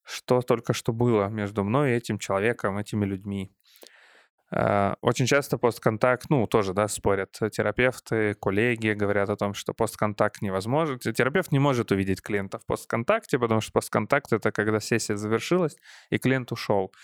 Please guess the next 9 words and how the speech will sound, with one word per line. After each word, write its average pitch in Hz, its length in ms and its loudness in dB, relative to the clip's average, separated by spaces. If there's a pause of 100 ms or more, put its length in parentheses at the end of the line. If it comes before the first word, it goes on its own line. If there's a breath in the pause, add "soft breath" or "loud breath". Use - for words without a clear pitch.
(200 loud breath)
И 117 100 2
он 135 140 4
остаётся 127 420 0
с - 40 -8
какими-то 107 460 -2
впечатлениями, 131 760 0
переживаниями 117 720 0
после 117 300 -2
сессии, - 520 -2